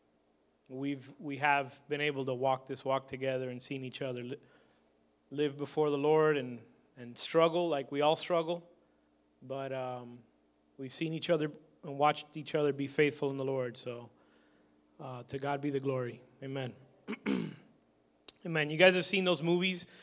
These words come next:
where somebody falls asleep and they take you really quickly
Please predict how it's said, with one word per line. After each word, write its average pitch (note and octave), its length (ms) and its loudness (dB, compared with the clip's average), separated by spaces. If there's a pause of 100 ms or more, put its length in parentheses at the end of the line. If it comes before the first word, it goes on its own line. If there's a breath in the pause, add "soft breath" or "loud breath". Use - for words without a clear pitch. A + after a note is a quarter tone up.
(360 loud breath)
where C#3 540 4
somebody E3+ 340 4
falls E3 320 8
asleep E3+ 480 2 (300 soft breath)
and D3+ 140 2
they C#3+ 80 6
take D#3+ 380 4
you E3+ 100 6
really D#3+ 280 6
quickly D#3+ 680 0